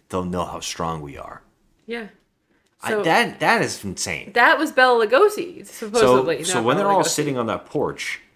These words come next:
Speaker 1: Bela Lugosi, he's supposed to be the old man they're talking about,
Speaker 2: Yeah.
Speaker 1: gets sent at them.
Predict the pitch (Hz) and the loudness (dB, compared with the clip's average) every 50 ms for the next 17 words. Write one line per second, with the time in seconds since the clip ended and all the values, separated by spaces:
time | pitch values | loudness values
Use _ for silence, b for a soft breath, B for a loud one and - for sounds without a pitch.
0 | _ _ _ _ _ _ _ _ _ 101 95 113 113 113 107 101 98 95 95 90 | _ _ _ _ _ _ _ _ _ -8 -4 -2 0 0 0 0 -2 -2 -4 -2
1 | 82 120 117 110 104 - - 78 78 80 80 87 90 82 - - 87 80 - 82 | -2 -2 -2 -2 -2 -4 -6 -8 -10 -10 -10 -12 -16 -12 -10 -10 -10 -10 -10 -12
2 | 73 76 82 73 76 73 69 82 92 98 92 80 76 - - - - - - 143 | -12 -12 -12 -12 -12 -14 -10 -6 -4 -4 -4 -4 -8 -10 -10 -10 -10 -10 -12 -14
3 | - 202 - 190 175 165 151 151 175 202 - _ _ _ - 214 214 - - - | -12 -8 -8 -6 -6 -6 -6 -8 -8 -12 -14 _ _ _ -8 -8 -4 -4 -4 -2
4 | - 120 110 101 - - 107 101 95 98 - 73 69 67 69 69 | -2 -4 -6 -6 -10 -8 -8 -8 -8 -8 -10 -12 -12 -12 -14 -18